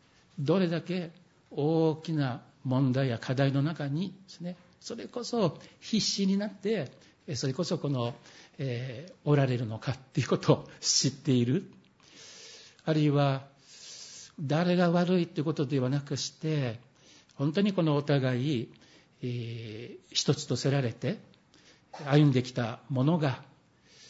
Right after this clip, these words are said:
そうではない状況の中に今追い込まれつつあるっていう、それを当事者も、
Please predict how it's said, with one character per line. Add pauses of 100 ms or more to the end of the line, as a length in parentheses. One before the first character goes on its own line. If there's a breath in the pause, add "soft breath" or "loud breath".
(160 loud breath)
そ
う
で
は
な
い
状
況
の
中
に
今
追
い
込
ま
れ
つ
つ
あ
る
っ
て
い
う、 (340 soft breath)
そ
れ
を (2500 loud breath)
当
事
者
も、